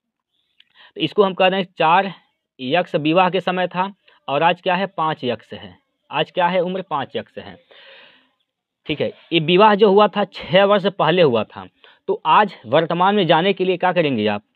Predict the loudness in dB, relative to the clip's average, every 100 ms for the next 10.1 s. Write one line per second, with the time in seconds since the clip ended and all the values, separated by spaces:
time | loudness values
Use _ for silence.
0 | _ _ -16 -6 -4 -2 -4 0 0 0
1 | -4 -8 _ _ _ _ -6 -4 -4 -2
2 | -2 -2 -6 -8 _ _ -8 -8 -2 2
3 | 2 2 -2 _ _ -12 -2 0 0 -4
4 | -20 _ _ -6 -4 -4 -6 -6 _ -6
5 | -2 -2 -6 _ -12 -10 -10 -8 -4 0
6 | 0 0 0 -2 -4 -6 -8 -6 -8 -8
7 | -8 -6 -4 -4 -6 -6 -6 -4 -2 -2
8 | -4 -8 -8 -4 -4 -4 -8 -6 -4 -6
9 | -6 -10 -16 _ _ -12 -10 -10 -12 -14
10 | -20